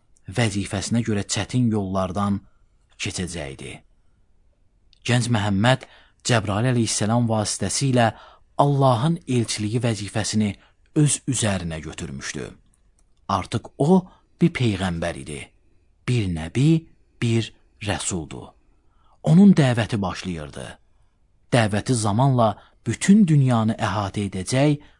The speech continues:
və onu qurtaracaqdı. Onun İslam peyğəmbəri olmasının ilk addımları idi bunlar. Qaranlığı aydınlığa qovuşduracaq bir dəvətçinin ilk vəzifəsini öz üzərinə götürməsi idi.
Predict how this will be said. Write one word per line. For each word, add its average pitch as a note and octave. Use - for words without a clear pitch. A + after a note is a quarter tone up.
və C3+
onu G#2+
qurtaracaqdı. E2
Onun E3+
İslam E3
peyğəmbəri B2
olmasının A#2
ilk F3+
addımları G2
idi E2
bunlar. C#2
Qaranlığı G#2
aydınlığa G#2+
qovuşduracaq G#2
bir E3+
dəvətçinin A#2
ilk G#3+
vəzifəsini A2
öz E3+
üzərinə G2
götürməsi E2
idi. C2+